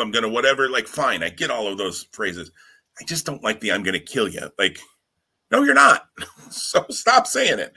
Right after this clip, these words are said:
And if you do, we're all gonna see it on live T V and you're gonna get arrested and go to jail for the rest of your life.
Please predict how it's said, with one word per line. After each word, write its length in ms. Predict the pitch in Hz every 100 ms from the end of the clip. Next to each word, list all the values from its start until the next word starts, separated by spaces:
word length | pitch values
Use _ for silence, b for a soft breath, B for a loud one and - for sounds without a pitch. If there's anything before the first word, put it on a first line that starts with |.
| B B -
And 80 |
if 100 | 220
you 80 | 196
do, 260 | 196 285 226
we're 120 | 208
all 80 | 214
gonna 120 | 196
see 200 | - 233
it 80 | 202
on 80 | 190
live 260 | 196 196
T 140 | 196 196
V 120 | 196
and 80 | 185
you're 80 | 175
gonna 120 | 175
get 100 | 170
arrested 280 | 160 151 147
and 80 |
go 80 | 131
to 80 | 123
jail 160 | 120 107
for 80 |
the 60 | 110
rest 160 | 85 -
of 20 |
your 100 | 71
life. 160 | -